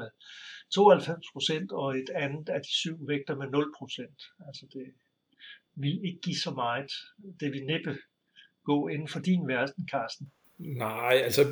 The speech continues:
Speaker 2: det er jo, det er jo helt rigtigt, som du siger, at, at de her studier, de skal jo ligne hinanden, øh, på forskellige parametre. Altså, man kan sige, at det overordnede spørgsmål her, øh, virker nedlukning eller ej? Det er jo et meget bredt spørgsmål, fordi
Speaker 1: Ja.
Speaker 2: nedlukning,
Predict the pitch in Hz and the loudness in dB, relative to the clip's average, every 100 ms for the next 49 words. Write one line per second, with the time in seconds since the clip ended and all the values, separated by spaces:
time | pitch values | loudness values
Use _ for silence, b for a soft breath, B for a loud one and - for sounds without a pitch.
0 | 190 156 151 151 151 143 135 - 147 147 | 2 -2 2 6 8 6 4 2 8 8
1 | 131 127 151 110 120 - - 107 104 - | 8 4 2 2 2 2 -2 -2 -2 0
2 | 107 117 104 - 131 107 - 135 139 - | 10 10 10 2 -2 -2 0 6 8 8
3 | 135 131 131 120 120 - 131 131 120 120 | 0 2 2 2 0 0 4 4 4 2
4 | 143 160 147 98 101 120 143 139 B B | 2 2 2 0 0 0 -2 -2 B B
5 | B B - 120 110 107 104 - 131 131 | B B 4 6 6 4 0 2 2 4
6 | - 180 175 - 120 107 104 - 117 - | 4 4 4 2 -2 -2 -6 -4 -4 -2
7 | 113 135 127 120 127 - 123 120 127 135 | 0 2 0 0 0 0 0 -2 -2 -6
8 | - 131 131 127 160 156 139 - 113 123 | -8 -8 2 8 12 10 8 2 2 2
9 | 135 120 113 113 113 110 - - 196 135 | 2 0 2 0 0 -8 -16 -16 -10 -4
10 | 107 110 117 143 117 113 131 117 123 101 | -4 0 2 4 4 2 2 0 -4 -6
11 | 90 76 - - - - 135 131 120 127 | -6 -6 -6 -6 -6 2 4 4 4 2
12 | 127 120 127 - 110 110 - 131 101 - | 4 4 4 2 2 0 0 -4 -6 -8
13 | 110 113 135 135 B B B 120 131 131 | -4 -2 -2 -6 B B B 10 12 12
14 | - 135 123 - | 10 2 2 -2